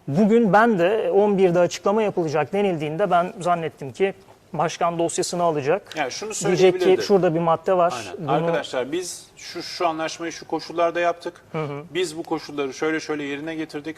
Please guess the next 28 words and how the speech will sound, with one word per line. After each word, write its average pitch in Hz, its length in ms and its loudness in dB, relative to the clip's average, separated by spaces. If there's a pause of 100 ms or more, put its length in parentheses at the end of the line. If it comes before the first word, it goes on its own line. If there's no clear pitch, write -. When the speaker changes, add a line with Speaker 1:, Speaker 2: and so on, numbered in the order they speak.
Speaker 2:
ama 156 240 -4
uefa 160 460 0
bu 160 80 -8
koşulu 160 420 -6
yerine 156 240 -4
getirmediğimizi 147 760 -8
düşünüyor. 123 460 -8 (220)
Speaker 1:
Şu, - 180 0
Speaker 2:
Biz 180 240 2
de 170 60 2
bu, 156 40 0
Speaker 1:
şu 175 220 -4
sebeple 214 240 4
Speaker 2:
aynen, 180 120 2
şu 147 60 4
sebe-, 175 100 4
Speaker 1:
haklıyız." 175 640 0
Speaker 2:
şu 160 120 -12
sebeple 170 460 -2
de 156 40 -4
haklıyız. 156 420 -2
Biz 156 100 -12
bu - 100 -18
savunmamızı 156 480 -6
Speaker 1:
Hı - 0 -
hı. 160 40 -6
Speaker 2:
yapacağız. - 300 -10 (180)
Çünkü 151 360 -6